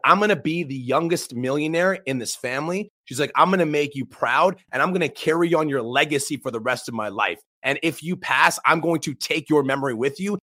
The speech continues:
and I'm going to live the rest of my life in honor of you." And she told me that, and I literally, like, got chills all over my fucking body. I was like, "That to me,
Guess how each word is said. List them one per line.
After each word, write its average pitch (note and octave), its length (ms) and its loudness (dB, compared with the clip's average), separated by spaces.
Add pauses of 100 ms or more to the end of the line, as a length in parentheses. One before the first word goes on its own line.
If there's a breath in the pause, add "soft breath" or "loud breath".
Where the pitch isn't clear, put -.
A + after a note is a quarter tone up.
and C3+ 120 0
I'm E3+ 140 2
going F3 180 2
to D3+ 120 -2
live D3+ 200 0
the C#3 80 0
rest D3 280 0
of D#3+ 60 -4
my C#3 120 2
life D#3+ 340 2
in D#3 200 0
honor D3+ 280 4
of A#2 180 -4
you." A2+ 240 -8 (120)
And A#2 100 -8
she D3 100 -8
told F#3 280 -2
me D3+ 80 0
that, B2 200 0
and B2+ 140 -2
I C3 40 0
literally, C#3 420 -2
like, A2+ 220 -4 (180)
got B2 180 0
chills E3 400 2
all C#3 220 2
over C3+ 120 0
my B2 140 -4
fucking A2 300 -6
body. G2 320 -6 (200)
I B2 120 -2
was C3+ 100 -2
like, A2 300 -6
"That E3+ 300 4
to E3+ 100 -4
me, D#3+ 420 -6